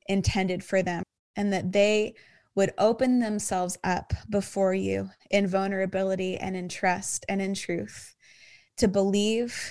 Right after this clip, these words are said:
you at your word, to journey along the process of becoming. And I pray, Lord,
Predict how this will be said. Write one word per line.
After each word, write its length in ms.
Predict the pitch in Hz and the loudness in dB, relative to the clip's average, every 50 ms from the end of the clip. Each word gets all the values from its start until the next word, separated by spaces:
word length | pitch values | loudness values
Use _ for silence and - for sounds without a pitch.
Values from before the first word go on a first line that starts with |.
| - - | -8 -4
you 200 | 202 208 208 196 | 0 2 2 2
at 220 | - - - - | 2 0 -2 -2
your 180 | - 196 196 196 | 0 0 0 2
word, 400 | 180 190 180 185 190 - - - - _ _ _ _ _ _ _ _ _ _ _ _ _ - | 2 2 0 0 0 -4 -6 -10 -16 _ _ _ _ _ _ _ _ _ _ _ _ _ -2
to 120 | - 202 | 0 2
journey 540 | 190 175 - 214 202 208 208 214 220 220 220 | 2 2 2 2 2 2 2 0 0 -2 -2
along 360 | - - 208 202 190 190 190 | -2 0 0 0 0 0 -2
the 60 | 190 180 | -4 -4
process 840 | - - - - 175 185 190 - - 202 190 190 196 - - - - - | -6 -6 -2 0 0 0 0 -2 0 0 0 0 0 -4 -8 -8 -4 -4
of 220 | 190 180 - - | -4 -4 -4 -4
becoming. 680 | 196 190 185 - - 190 175 180 180 185 196 202 196 - _ _ _ _ _ - - - - - - _ - | -4 -6 -4 -4 -4 -4 -4 -4 -4 -6 -8 -8 -10 -12 _ _ _ _ _ -20 -20 -20 -20 -20 -16 _ -2
And 120 | 185 190 | 0 2
I 100 | 185 185 | 2 2
pray, 320 | 180 - - - 202 196 202 | 0 0 2 2 4 4 4
Lord, 440 | 196 196 196 185 185 185 196 - | 4 2 2 2 0 -4 -6 -10